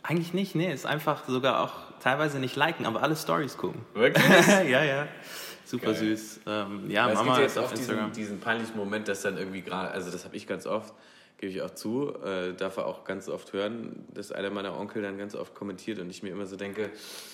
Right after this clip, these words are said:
Speaker 2: <laughs> „Uh, bisschen schwierig, was er da schreibt.“ Und ich schäme mich jetzt nicht, aber ich denke mir dann manchmal so, er ist halt, das merkst du, das ist eine ganz andere Generation
Speaker 1: Ja.
Speaker 2: und die gehen damit halt super, super anders um.
Speaker 1: Ja,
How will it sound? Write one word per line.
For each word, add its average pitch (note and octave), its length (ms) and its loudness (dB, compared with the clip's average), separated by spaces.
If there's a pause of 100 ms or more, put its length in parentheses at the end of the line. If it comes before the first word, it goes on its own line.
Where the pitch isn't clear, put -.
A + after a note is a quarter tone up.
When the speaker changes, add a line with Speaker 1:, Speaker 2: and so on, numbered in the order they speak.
(140)
Speaker 2:
<laughs> - 0 - (340)
„Uh, D4+ 520 -2 (920)
bisschen D3+ 260 -2
schwierig, F3+ 400 2
was C#3+ 140 0
er C3 80 4
da B2 100 4
schreibt.“ C3 360 0
Und A#2+ 100 0 (460)
ich - 180 -8
schäme C3+ 200 2
mich F#3+ 120 -2
jetzt E3 240 0
nicht, F3 180 -2
aber A2+ 100 0
ich A2 80 -2
denke B2 200 -2
mir B2 80 -2
dann A#2 140 -2
manchmal A#2 260 -4
so, A#2+ 380 0 (500)
er G2+ 140 0
ist - 120 -6
halt, C#3 140 0 (180)
das G#2+ 140 -10
merkst B2+ 300 -4
du, - 20 -8
das F#2 160 -2
ist G#2+ 60 -6
eine G#2 80 -4
ganz G#2+ 240 -4
andere G#2 260 -4
Generation G2 680 -4
Speaker 1:
Ja. - 100 -2
Speaker 2:
und - 80 -6
die G#2+ 60 -6 (200)
gehen A2+ 200 -6
damit A2 240 -6
halt G#2+ 240 -8
super, C3+ 420 -6
super A#2+ 280 -6
anders - 220 -10
um. F3+ 280 -2
Speaker 1:
Ja, G#2 160 -8